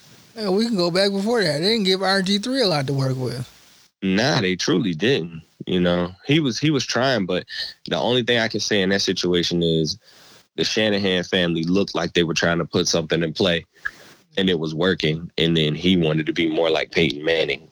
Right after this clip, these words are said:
Speaker 2: and that's where the, the discourse came.
Speaker 1: But then again, that goes back to the,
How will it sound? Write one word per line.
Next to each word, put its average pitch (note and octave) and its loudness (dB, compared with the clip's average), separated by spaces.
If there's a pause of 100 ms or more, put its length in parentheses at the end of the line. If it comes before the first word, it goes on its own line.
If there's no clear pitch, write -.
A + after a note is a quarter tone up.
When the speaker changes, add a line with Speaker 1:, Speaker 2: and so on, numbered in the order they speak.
Speaker 2:
and C2+ 0
that's E2+ 0
where D#2+ 2
the, C2+ -2 (140)
the - 0
discourse D#2 0
came. - -2 (2000)
Speaker 1:
But D#3+ 2
then D3 2
again, C#3 2
that C3 0
goes C3+ 2
back C3 2
to C#3 0
the, A#2+ 0